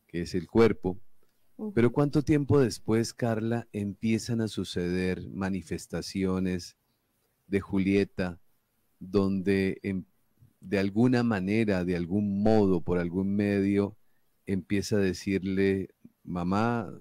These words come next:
Speaker 1: aquí estoy y aquí sigo"?
Speaker 2: Desde el segundo día que empezó a hacer manifestación, o sea, el primer día apenas ella trascendió, se metió un colibrí a la casa.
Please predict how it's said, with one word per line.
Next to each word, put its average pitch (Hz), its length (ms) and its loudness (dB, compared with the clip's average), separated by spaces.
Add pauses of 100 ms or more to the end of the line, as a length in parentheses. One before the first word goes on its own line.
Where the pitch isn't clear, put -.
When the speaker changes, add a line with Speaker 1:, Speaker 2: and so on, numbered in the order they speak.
(960)
Speaker 1:
aquí - 240 -10
estoy 143 580 2 (200)
y - 60 -10
aquí - 200 -12
sigo"? 151 420 -4 (1200)
Speaker 2:
Desde 190 880 0 (600)
el 208 140 -2
segundo 277 560 -2
día 339 320 -2
que 320 100 -6
empezó 311 360 -8
a - 20 -4
hacer 320 200 -6
manifestación, 294 720 -4
o 330 60 -10
sea, 208 320 0
el 208 120 -4
primer 269 380 0
día 330 300 4
apenas 285 400 0
ella 285 300 0
trascendió, 226 840 -2 (680)
se 220 200 0
metió 208 300 0
un 254 100 -2
colibrí 208 580 2
a 151 80 -4
la 151 140 -4
casa. - 360 -14